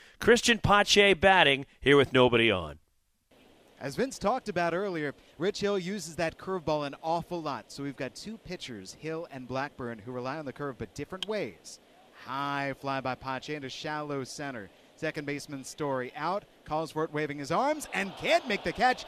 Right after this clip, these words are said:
Speaker 2: It falls behind him. Pache hustles into second base, standing, as Duran gets it in. Trevor Story had the call, just backpedaling, backpedaling, and realized at the last second, uh-oh. He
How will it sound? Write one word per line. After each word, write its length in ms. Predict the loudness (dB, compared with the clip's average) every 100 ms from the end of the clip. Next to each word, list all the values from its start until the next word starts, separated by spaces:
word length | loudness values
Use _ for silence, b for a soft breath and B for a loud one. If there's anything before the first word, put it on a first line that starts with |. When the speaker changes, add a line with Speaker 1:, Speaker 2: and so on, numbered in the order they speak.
| B
Speaker 2:
It 200 | -4 -4
falls 320 | 2 4 4 2
behind 480 | 0 2 0 -2
him. 180 | -2 -4 -6 -18 B -2
Pache 380 | 0 0 0 0
hustles 500 | 2 2 0 -4 -4
into 160 | -4 -2
second 340 | -4 -4 -2
base, 300 | -2 -2 -6
standing, 640 | -12 -4 -2 -2 -4 -10 -12 b b
as 220 | -2 -2
Duran 480 | 0 0 0 -2 -4
gets 280 | -4 -4 -2
it 100 | 2
in. 320 | 2 2 -2 -10 -20 -20 -20 -20 -20 -20 -20 -20 -20 -20 -10
Trevor 380 | -2 0 0
Story 400 | -2 2 4 4
had 220 | 4 2 0
the 100 | -2
call, 460 | 4 4 6 2 -4 -12
just 240 | -12 -10 -2
backpedaling, 800 | 2 2 0 -4 -4 -4 -8 -2
backpedaling, 720 | 2 2 2 -6 -6 -6 -6 -8
and 160 | -4
realized 520 | -2 0 2 0 0
at 100 | -4
the 80 | -2
last 320 | 0 0 -2
second, 400 | -4 -4 -4 -8 -4
uh-oh. 600 | 0 2 2 2 4 2 -4 -18 _ _ -20 _ _ _ -20 -20
He 100 | -6